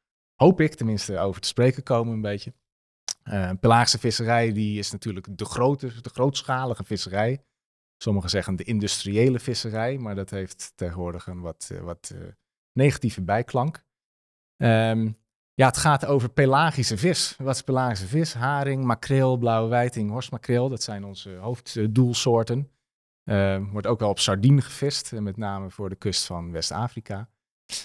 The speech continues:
Ehm, en dat is vette vis, hè? Ehm, hele gezonde vis,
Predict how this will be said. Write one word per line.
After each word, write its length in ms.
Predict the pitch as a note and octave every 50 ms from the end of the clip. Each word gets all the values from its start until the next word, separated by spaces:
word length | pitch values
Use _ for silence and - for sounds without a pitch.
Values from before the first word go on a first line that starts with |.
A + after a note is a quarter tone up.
| - _ _ _ _
Ehm, 520 | - A2+ A2 G#2 G#2 G2+ G2 G2 G#2 G#2 G2+ -
en 200 | - B2 A#2+ A#2+
dat 300 | A#2 A2+ A2 - - -
is 220 | A2+ G#2 - - -
vette 280 | - - D#3+ D#3+ A#2+
vis, 340 | - - D3+ F3+ - - -
hè? 120 | - C#3 G3+ - - _ _ _ _ - - _
Ehm, 480 | - B2 A2 G#2 G2+ G2+ G2 G2+ G2+ G#2
hele 200 | F#2+ G#2+ C#3 C3
gezonde 340 | - - - A#2 A2+ C3+ C#3
vis, 400 | - C#3 D#3+ D#3+ - - -